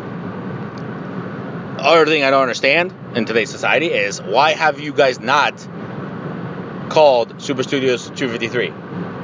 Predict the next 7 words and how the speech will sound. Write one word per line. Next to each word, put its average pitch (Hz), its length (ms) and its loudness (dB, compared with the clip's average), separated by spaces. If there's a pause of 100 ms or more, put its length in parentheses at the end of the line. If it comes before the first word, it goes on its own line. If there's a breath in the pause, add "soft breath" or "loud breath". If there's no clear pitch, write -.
(600)
The 220 180 4
best 214 580 2 (720)
workout 147 500 4
you'll 143 160 0
get, 131 260 4 (920)
any 165 200 2
class, 175 540 2